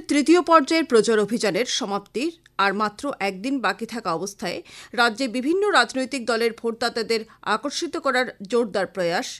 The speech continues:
বরপেটায় সিপিএম এর জাতীয় সাধারণ সম্পাদক সীতারাম ইয়েচুরির ও মুখ্যমন্ত্রী ডক্টর হিমন্ত বিশ্ব শর্মার নির্বাচনী প্রচারে অংশগ্রহণ। আগামীকাল প্রচার সমাপ্ত। তৃতীয় পর্যায়ের ভোট গ্রহণের জন্য রাজ্যের চারটি লোকসভা আসনের আওতাধীন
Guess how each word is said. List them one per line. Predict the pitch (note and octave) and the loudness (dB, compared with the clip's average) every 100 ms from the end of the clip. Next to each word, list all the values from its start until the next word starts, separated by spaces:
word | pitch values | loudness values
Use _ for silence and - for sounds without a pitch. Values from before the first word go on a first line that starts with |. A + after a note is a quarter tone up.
| _ _ - - - | _ _ -20 -16 0
বরপেটায় | A#3+ C4 E4 E4+ G4 | 4 6 4 -2 -2
সিপিএম | - C4 B3+ A3+ | -4 -2 -2 0
এর | A#3 | 0
জাতীয় | F#3+ G#3+ C4+ | 0 -2 -2
সাধারণ | C#4 D#4 D4 D4+ | -6 -4 -4 -4
সম্পাদক | D4 D#4 C4+ C#4+ D#4+ | -4 -4 -4 -6 -6
সীতারাম | - B3+ G#3+ G3 F#3+ | -6 -4 0 0 -2
ইয়েচুরির | G3 F#3 F#3+ A#3+ - - | -4 -4 -6 -8 -6 -6
ও | |
মুখ্যমন্ত্রী | G#3 A3+ A3+ D4 D4+ E4 | -4 -4 -2 -2 -2 -2
ডক্টর | B3 A3 A3+ | -4 -4 -6
হিমন্ত | A3 A3+ A3+ | -6 -6 -6
বিশ্ব | G#3 A#3 C4 | -6 -8 -10
শর্মার | B3 G3 E3+ C#4 - - - | -8 -4 -4 -4 -10 -14 -4
নির্বাচনী | A#3 B3 C#4+ D#4 E4 | -2 2 0 0 -2
প্রচারে | C#4 G#3+ G3+ F3+ | 0 -2 -2 -2
অংশগ্রহণ। | E3+ F#3 G#3+ G#3 G3 D#4+ - _ _ - | -4 -6 -8 -6 -4 -4 -8 _ _ -2
আগামীকাল | G3+ G#3+ A3 G3 G3 F4 | -2 0 -4 -2 -2 -2
প্রচার | - F3+ E3 D#3+ - - | -2 -2 -2 -4 -6 -12
সমাপ্ত। | - A#3+ D3+ - D#3 B2+ _ - - - - - | -10 -6 -8 -8 -10 -10 _ -20 -20 -20 -12 -2
তৃতীয় | D#4+ D#4 F#4 | 0 2 2
পর্যায়ের | F4+ F4 F4+ E4+ | 2 2 0 -2
ভোট | C#4+ B3+ | 0 -2
গ্রহণের | G#3 A#3+ B3 A#3+ | -2 -4 -2 -2
জন্য | B3 B3 | -2 -2
রাজ্যের | C#4+ C4 G#3+ A3 | 0 0 0 -2
চারটি | - A#3+ B3 F4 | 2 2 2 -2
লোকসভা | D#4 D#4 - D#4 D#4+ | -2 -2 -4 -4 -2
আসনের | D4 D#4 D#4 | -2 -2 2
আওতাধীন | G3+ G3+ A3 A#3 | 2 0 -4 -2